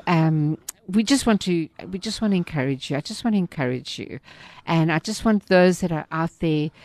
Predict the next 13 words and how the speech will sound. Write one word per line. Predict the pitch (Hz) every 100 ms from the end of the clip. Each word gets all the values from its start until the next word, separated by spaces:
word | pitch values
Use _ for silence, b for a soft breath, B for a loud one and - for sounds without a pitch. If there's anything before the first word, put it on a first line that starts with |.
| b b
that, | 165 156 - - -
did | 180 185 -
you | 170
hear | 156 - 202 185 120 131 139 -
all | 185
the | 170
things | 165 208 180 170
that | 165
she's | - 175 151
achieved | 160 - - 160 147 -
already? | 156 139 135 131 120 131 B B B B -
And, | 165 156 151 - _ -
but | 156 -